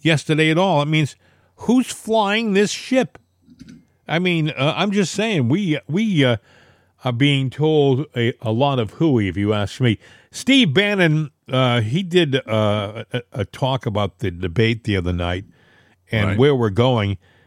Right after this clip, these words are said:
Speaker 1: And, uh, you know, Steve Bannon used to be a, a, uh, advisor to President Trump. He's a big supporter of the president.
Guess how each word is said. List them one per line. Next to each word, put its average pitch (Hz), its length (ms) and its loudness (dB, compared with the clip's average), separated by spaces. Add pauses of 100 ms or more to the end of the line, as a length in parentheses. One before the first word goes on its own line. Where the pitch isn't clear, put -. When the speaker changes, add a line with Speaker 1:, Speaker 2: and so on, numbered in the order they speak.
(200)
Speaker 1:
And, 104 680 0
uh, 98 560 2
you - 300 -4
know, 135 100 2
Steve 147 380 -2
Bannon 143 340 0
used 117 220 0
to 110 80 -4
be 104 220 0
a, 98 200 -2 (1040)
a, 104 160 0 (160)
uh, 98 300 -2 (160)
advisor 110 600 0
to 82 120 -4
President 107 560 -4
Trump. 117 360 0 (460)
He's 113 240 2
a 110 60 2
big 131 200 0
supporter 135 560 2
of 101 120 0
the 90 40 -8
president. 95 600 0